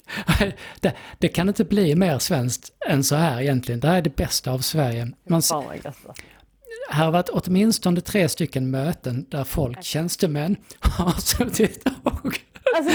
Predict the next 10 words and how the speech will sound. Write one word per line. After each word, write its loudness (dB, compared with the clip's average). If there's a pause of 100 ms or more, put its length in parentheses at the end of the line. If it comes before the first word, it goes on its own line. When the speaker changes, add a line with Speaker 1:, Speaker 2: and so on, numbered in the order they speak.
Speaker 2:
det 2
är 2
helt 2
sjukt. -2 (540)
Dagens 2
Speaker 1:
Och 4
så 4
Speaker 2:
agenda. 4 (1120)
Speaker 1:
Okej, 0
va-, -4